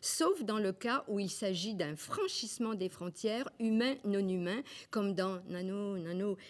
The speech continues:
Sauf que là, on ne peut pas en entendre davantage. Et la structure du motif musical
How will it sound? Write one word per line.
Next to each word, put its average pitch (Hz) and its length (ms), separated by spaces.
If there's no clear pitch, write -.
Sauf - 240
que - 80
là, 165 240
on 139 200
ne - 20
peut 185 180
pas 202 140
en 190 60
entendre 196 280
davantage. 147 640
Et 214 80
la 220 120
structure 277 520
du 220 120
motif 220 500
musical 220 680